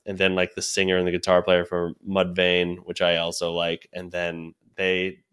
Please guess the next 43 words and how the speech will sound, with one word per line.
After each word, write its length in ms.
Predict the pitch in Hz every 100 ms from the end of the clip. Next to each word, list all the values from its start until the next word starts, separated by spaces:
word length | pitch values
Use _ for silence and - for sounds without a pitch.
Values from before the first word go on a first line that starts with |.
| _ -
they, 320 | 107 101 101
they 300 | 107 107 107
came 160 | 113 113
out 120 | 107
with 100 | 104
the 80 | 104
Hell 160 | 104
Yeah, 80 | 104 101
and 40 |
I 20 |
was 100 | 98
like, 80 | 98
"All 60 | 143
right, 160 | 123
that, 140 | 120 131
that's 160 | 147
a 60 | 170
cool 440 | 123 101 90 87 -
album 320 | 87 92 98
or 100 | 90
whatever." 360 | 90 92 101 104 - - _
And 100 | 110
then 80 | 104
they 120 | 101
came 220 | 98 98 95
out 200 | 92 78
with 180 | 90
the 240 | 87 87 85
Stampede, 580 | - - 85 - 90 85
and 100 | 82
I 40 |
was 100 | 85
like, 200 | 82 82 -
"You 200 | 85 101
guys 280 | 92 80 80
have 100 | -
fucking 760 | - - - - 95 - 85
really 600 | 80 85 90 90 85 80 - - -
dicked 280 | 90 - -
yourselves 500 | 85 - 82 82 82
on 140 | 82
this 180 | 82 82
one." 220 | 87 -